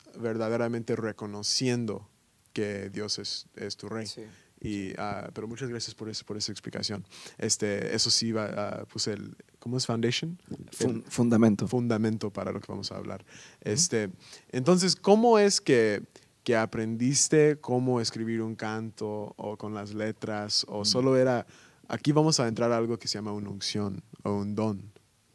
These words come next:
Speaker 1: ¿E-, era eso o estudiaste o, o cómo era desde
Speaker 2: Bueno,
Speaker 1: niño?
Speaker 2: en mi caso sí estudié de niño en el conservatorio de, de la ciudad donde yo crecí.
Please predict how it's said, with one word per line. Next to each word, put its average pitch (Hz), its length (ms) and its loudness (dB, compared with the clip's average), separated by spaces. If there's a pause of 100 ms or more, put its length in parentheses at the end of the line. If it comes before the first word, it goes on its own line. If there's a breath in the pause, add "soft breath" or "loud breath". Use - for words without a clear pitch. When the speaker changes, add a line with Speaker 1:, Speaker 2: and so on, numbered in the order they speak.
(380)
Speaker 1:
¿E-, 107 260 6
era 135 340 10
eso 160 280 8
o 120 240 8
estudiaste 110 1080 6
o, 101 160 2 (320 loud breath)
o 104 140 -2
cómo 117 340 0
era 101 160 2
desde 104 280 -2
Speaker 2:
Bueno, 127 300 12
Speaker 1:
niño? 113 120 2 (400 loud breath)
Speaker 2:
en 135 180 8
mi 139 100 8
caso 165 640 6
sí 139 400 4
estudié 107 480 6
de 117 100 6
niño 113 460 0 (440)
en 101 420 0
el 104 100 -2
conservatorio 98 920 2
de, - 400 -2 (240)
de 92 120 0
la 92 100 2
ciudad 92 240 2
donde 101 200 2
yo 95 100 2
crecí. 104 420 0